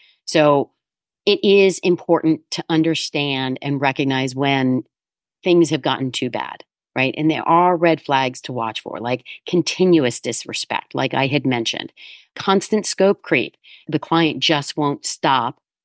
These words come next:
changing the scope, or failure to pay, not just questioning it, but refusing to. So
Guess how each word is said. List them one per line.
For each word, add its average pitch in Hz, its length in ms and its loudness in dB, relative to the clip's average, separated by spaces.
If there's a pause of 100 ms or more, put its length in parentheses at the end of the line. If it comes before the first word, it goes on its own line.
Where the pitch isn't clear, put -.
(140)
changing 139 580 -2
the 110 60 -12
scope, 87 400 -6 (520)
or 147 520 2 (640)
failure 156 600 0 (300)
to 131 320 -2
pay, - 440 -8 (380)
not 143 220 -2
just 185 300 0 (320)
questioning 139 500 0
it, 123 180 -6 (240)
but 127 180 -4
refusing 127 580 -2
to. - 140 -10 (720)
So 147 220 0